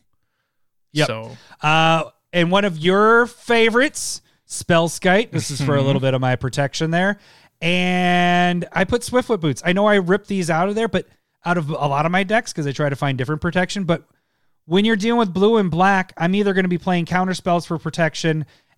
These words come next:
Speaker 1: and black
Speaker 2: Oh, wait.
Speaker 1: really doesn't have much. So Spellskite,
Speaker 2: Dash
Speaker 1: Swiftfoot
Speaker 2: hopes.
Speaker 1: Boots gets in there. I'm actually surprised that Swiftfoot Boots isn't in this deck. Um,
Speaker 2: Yeah.
Speaker 1: and then we have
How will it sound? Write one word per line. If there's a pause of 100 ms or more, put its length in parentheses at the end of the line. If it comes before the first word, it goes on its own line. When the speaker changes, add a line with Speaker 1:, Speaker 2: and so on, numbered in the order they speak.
Speaker 1:
and
black
Speaker 2:
Oh,
wait.
Speaker 1:
really
doesn't
have
much. (320)
So
Spellskite,
Speaker 2:
Dash
Speaker 1:
Swiftfoot
Speaker 2:
hopes.
Speaker 1:
Boots (640)
gets
in
there.
I'm
actually
surprised
that
Swiftfoot
Boots
isn't
in
this
deck. (420)
Um,
Speaker 2:
Yeah.
Speaker 1:
and
then
we
have